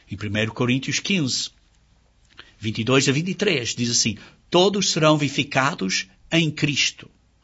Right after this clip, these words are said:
mas cada um por sua ordem. Cristo primeiro. Depois, os que são de Cristo, na vinda de Cristo, na sua vinda." Os que são de Cristo, na vinda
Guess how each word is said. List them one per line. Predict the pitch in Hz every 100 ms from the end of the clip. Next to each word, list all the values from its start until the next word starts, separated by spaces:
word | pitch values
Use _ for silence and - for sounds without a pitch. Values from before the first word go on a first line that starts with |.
| - - - -
mas | 233 220
cada | 220 190
um | 220 233
por | -
sua | - 214
ordem. | 208 196 - 95 - _ _ -
Cristo | 233 277 - 196
primeiro. | 240 233 254 131 - - _ _ _ _ _ _ _ - - - _ -
Depois, | 190 269 262 233 233 - -
os | 196
que | -
são | - 269 277
de | 196
Cristo, | - 107 - - 123 - _ _ _ _ _ _ _
na | 110 107
vinda | 95 101 139 143 139 147 _ _
de | 127
Cristo, | 120 117 104 - - - 123 _ -
na | 113
sua | 107 - 110
vinda." | 101 98 95 - - _ _ _ _ _ _ _ _ _ _ _ _ _ _ _ _ _ _
Os | -
que | -
são | - 127
de | 143
Cristo, | - 113 95 - - - _ _ _ _
na | 92
vinda | 80 98 107 107 107